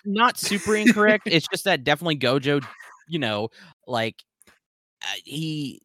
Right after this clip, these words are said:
Speaker 1: you know, he's definitely not, like, thinking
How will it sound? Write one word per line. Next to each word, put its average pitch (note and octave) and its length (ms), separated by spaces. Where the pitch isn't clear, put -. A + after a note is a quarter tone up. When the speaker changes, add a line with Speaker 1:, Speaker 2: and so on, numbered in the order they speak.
Speaker 1:
you D3+ 100
know, G#2+ 180
he's C3 160
definitely E3 340
not, B2 420
like, G#2+ 420
thinking A#2+ 560